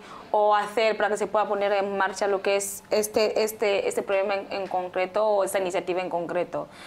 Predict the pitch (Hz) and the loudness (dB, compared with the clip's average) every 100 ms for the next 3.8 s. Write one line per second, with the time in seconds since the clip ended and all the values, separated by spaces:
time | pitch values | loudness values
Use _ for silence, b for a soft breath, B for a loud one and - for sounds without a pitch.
0 | B 196 220 247 285 285 285 247 262 254 | B 0 2 2 2 4 4 4 2 2
1 | 247 233 233 254 247 247 208 202 185 190 | 0 0 0 0 0 0 0 0 0 2
2 | 202 226 220 220 208 208 208 208 214 214 | 2 2 2 0 2 2 2 -2 0 0
3 | 196 202 202 185 190 190 196 | 0 -2 -2 -2 0 2 2